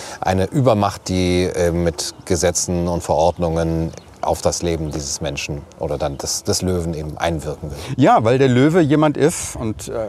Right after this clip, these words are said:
Speaker 2: auch da wiederum diese schöne Formulierung, der kommt aus dieser Komfortzone.
Speaker 1: Mhm.
Speaker 2: Und die Komfortzone ist das, was uns träge hält, was uns auch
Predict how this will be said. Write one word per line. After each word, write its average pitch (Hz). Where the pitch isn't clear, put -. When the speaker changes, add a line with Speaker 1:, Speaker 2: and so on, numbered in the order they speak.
Speaker 2:
auch 131
da 147
wiederum 143
diese 127
schöne 165
Formulierung, 143
der 135
kommt 196
aus 139
dieser 143
Komfortzone. -
Speaker 1:
Mhm. 117
Speaker 2:
Und 135
die 131
Komfortzone 175
ist -
das, 143
was 135
uns 143
träge 147
hält, 95
was 131
uns 139
auch 117